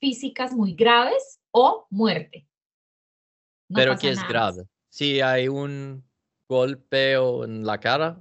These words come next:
Speaker 2: eso no.
Speaker 1: Claro, si, si ya te, te afectó físicamente en algún lugar o te, no sé, te disparó, te enterró un cuchillo, o sea, eso ya <clears throat> se
Speaker 2: No,
Speaker 1: llama
Speaker 2: hablamos
Speaker 1: lesión.
Speaker 2: cosas de normales, de los manos ahora.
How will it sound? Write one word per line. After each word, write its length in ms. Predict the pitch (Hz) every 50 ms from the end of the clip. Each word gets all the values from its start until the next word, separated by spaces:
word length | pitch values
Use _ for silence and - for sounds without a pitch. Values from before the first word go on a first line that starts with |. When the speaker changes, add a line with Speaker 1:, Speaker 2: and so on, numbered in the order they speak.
| - -
Speaker 2:
eso 340 | - - 110 107 - 120 117
no. 260 | 117 117 113 110 110
Speaker 1:
Claro, 320 | - 208 233 269 277 196 - - _
si, 140 | _ - - _ _ _ _
si 120 | 233 180
ya 240 | 233 226 208 208 -
te, 800 | - 226 226 233 240 240 247 254 254 247 254 254 247 240 233 -
te 120 | 277 254
afectó 680 | 240 240 - - 226 220 226 - _ _ 226 202 185 -
físicamente 1300 | - 233 226 233 247 226 - 247 247 240 226 214 175 170 170 165 - 190 196 196 196 202 208 233 233 - _ -
en 160 | 208 220 214
algún 340 | 214 208 202 196 196 190 185
lugar 460 | 185 180 170 202 208 220 233 220 -
o 160 | - 220 196 -
te, 460 | _ 196 185 180 175 170 165 - - _ _ _ _ _ _ _ _ _
no 140 | - 185 175
sé, 180 | - 220 220 220
te 100 | - 233
disparó, 840 | 220 214 214 - - - 202 190 185 185 190 208 240 285 302 285 -
te 120 | 269 240
enterró 420 | 220 220 214 233 220 196 190 202
un 160 | 196 202 196 -
cuchillo, 720 | - 226 226 - - - - 220 226 233 247 - - 330 285 262 233
o 100 | 220 214
sea, 300 | 214 226 190 185 180 180
eso 160 | 185 - 220
ya 500 | 208 - - 233 220 208 208 202 190 - _
<clears throat> 20 |
se 220 | 269 269 269 - - 277 269 220 190
Speaker 2:
No, 140 | - 117 120
Speaker 1:
llama 180 | 123 117 120 131
Speaker 2:
hablamos 320 | - 156 165 185 196 196
Speaker 1:
lesión. 140 | 175 - 190
Speaker 2:
cosas 300 | 185 180 156 185 160 -
de 80 | 160 147
normales, 460 | 139 135 135 131 123 110 104 98 101
de 100 | 113 113
los 220 | 113 113 107 107
manos 480 | 107 110 104 98 87 85 92 92 - -
ahora. 320 | 95 92 92 90 85 -